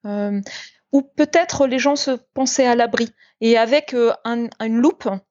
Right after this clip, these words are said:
euh, d'attention disproportionnée par rapport à de nombreuses autres régions du monde, euh, où, euh, les ressources locales, les infrastructures sont beaucoup plus limitées et, et qui vivent aussi avec, euh, euh, les conséquences d'un climat qui change. Voilà. Et donc, euh,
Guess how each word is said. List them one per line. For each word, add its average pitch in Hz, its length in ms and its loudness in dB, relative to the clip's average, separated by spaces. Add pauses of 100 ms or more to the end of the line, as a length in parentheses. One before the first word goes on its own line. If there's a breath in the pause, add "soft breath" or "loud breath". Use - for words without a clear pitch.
(180)
euh, 202 140 -2
d'attention 240 540 0
disproportionnée 269 840 0
par 254 160 -2
rapport 247 320 0
à 214 120 2
de 214 140 -4
nombreuses 233 600 -2
autres 262 320 0
régions 220 380 0
du 208 120 -4
monde, 254 340 0 (680 soft breath)
euh, 202 360 -2 (280 loud breath)
où, 262 200 4
euh, 233 120 4
les 226 160 2
ressources 254 560 -2
locales, 226 600 0
les 202 140 -8
infrastructures 196 800 -6
sont 180 300 -12 (120)
beaucoup 214 240 -4
plus 240 160 -2
limitées 226 640 4
et, 196 200 0
et 202 60 2
qui 208 220 0
vivent 220 300 2
aussi 285 360 2
avec, 214 380 0
euh, 185 180 -4 (440 loud breath)
euh, 190 120 -6
les 196 120 0
conséquences 208 480 -2
d'un 202 100 0
climat 196 300 -4
qui 196 160 -10
change. 175 440 -8 (300 loud breath)
Voilà. 190 220 2 (200 loud breath)
Et 247 80 4
donc, 330 220 2
euh, 269 240 4